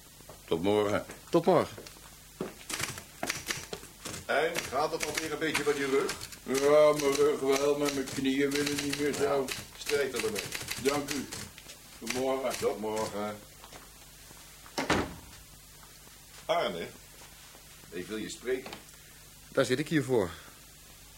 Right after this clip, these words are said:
Speaker 3: Maar heb je die puinhoop gelaten?
Speaker 2: Retour afzender.
Speaker 3: Het is behoorlijk netjes zo.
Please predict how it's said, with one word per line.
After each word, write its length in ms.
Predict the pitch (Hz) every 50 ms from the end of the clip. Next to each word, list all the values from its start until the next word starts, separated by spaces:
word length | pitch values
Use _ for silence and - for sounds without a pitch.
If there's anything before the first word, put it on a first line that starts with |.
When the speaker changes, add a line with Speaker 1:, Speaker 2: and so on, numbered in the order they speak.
| - - - - - -
Speaker 3:
Maar 140 | - 76 76
heb 160 | 78 78 -
je 80 | 80
die 120 | 78 82 85
puinhoop 460 | - 82 82 80 76 78 78 - -
gelaten? 440 | - 80 80 78 76 76 - - - - - - - - - - - - - - - - -
Speaker 2:
Retour 480 | 117 123 175 202 - 247 240 233 -
afzender. 480 | - 170 - - - 104 87 73 - - - - - - - - - - - - - - - - - - -
Speaker 3:
Het 160 | - - 175
is 80 | - -
behoorlijk 400 | - - 151 151 - - - -
netjes 260 | - - - 151 -
zo. 200 | - 165 156